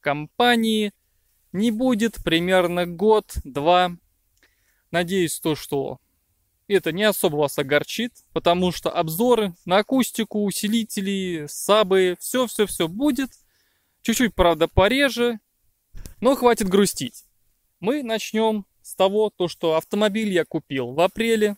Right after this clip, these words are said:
прошлого года. Покатался на ней буквально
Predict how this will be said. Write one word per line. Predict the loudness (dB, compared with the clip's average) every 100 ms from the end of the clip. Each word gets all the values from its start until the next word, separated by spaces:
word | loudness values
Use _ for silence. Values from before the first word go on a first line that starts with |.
| -10 -18 -18 -4
прошлого | -2 -2 0 -2 0
года. | 0 0 2 -4 -8 _ _ _ _ _ _ _ _ _ _ _ _ _
Покатался | -2 0 4 4 4 2
на | 0 2
ней | 0
буквально | -2 -4 2 2 2 -2 -10 -14